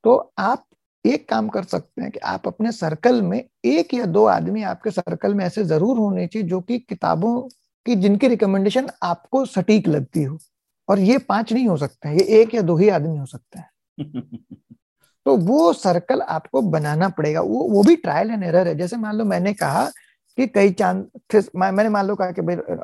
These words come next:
Speaker 1: अनिल यादव की किताब पढ़
Speaker 2: हम्म।
Speaker 1: लीजिए, आपने पढ़ी किताब, मेरे कहने पे, "अरे सुशील जी कह रहे मैं पढ़ लेता हूँ।" अगर आपको लगा, "नहीं यार, मेरे को जमी नहीं," ऐसा हो सकता है ना?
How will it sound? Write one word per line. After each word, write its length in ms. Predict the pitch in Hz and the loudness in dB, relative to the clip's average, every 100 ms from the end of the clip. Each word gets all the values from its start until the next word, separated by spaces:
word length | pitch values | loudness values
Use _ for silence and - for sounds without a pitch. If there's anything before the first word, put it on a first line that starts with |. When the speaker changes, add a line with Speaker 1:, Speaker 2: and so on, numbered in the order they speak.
| 170 | -2
Speaker 1:
अनिल 180 | 180 170 | 0 2
यादव 220 | 156 165 | 2 2
की 100 | 175 | -2
किताब 220 | 156 151 - | -2 -4 -4
पढ़ 80 | 143 | -8
Speaker 2:
हम्म। 100 | 147 | -6
Speaker 1:
लीजिए, 140 | 151 | -6
आपने 340 | - 180 226 | -2 0 2
पढ़ी 320 | 233 170 156 190 | 2 4 4 4
किताब, 300 | - 175 165 | 0 -2 2
मेरे 200 | 190 226 | 4 4
कहने 200 | 175 180 | 2 0
पे, 120 | 214 | 2
"अरे 120 | 220 | 2
सुशील 300 | 190 185 208 | 0 -2 0
जी 80 | 196 | 2
कह 60 | |
रहे 100 | 202 | 0
मैं 80 | 185 - | -2 -6
पढ़ 160 | 147 | -8
लेता 180 | 151 - | -8 -12
हूँ।" 60 | 156 _ - _ - | -14 _ -20 _ 0
अगर 120 | 208 | 2
आपको 180 | 202 220 | 4 4
लगा, 180 | 208 196 | 4 6
"नहीं 260 | 175 185 | 4 2
यार, 160 | 165 156 | 0 0
मेरे 180 | 190 202 | 2 2
को 120 | 233 | 2
जमी 340 | 151 170 185 | -2 -2 -2
नहीं," 200 | 156 135 - _ _ - - _ _ _ _ - | -4 -8 -14 _ _ -18 -18 _ _ _ _ -6
ऐसा 120 | 175 | 2
हो 120 | 185 | 4
सकता 260 | 233 180 175 | 4 0 -2
है 60 | 233 | -2
ना? 140 | - | -2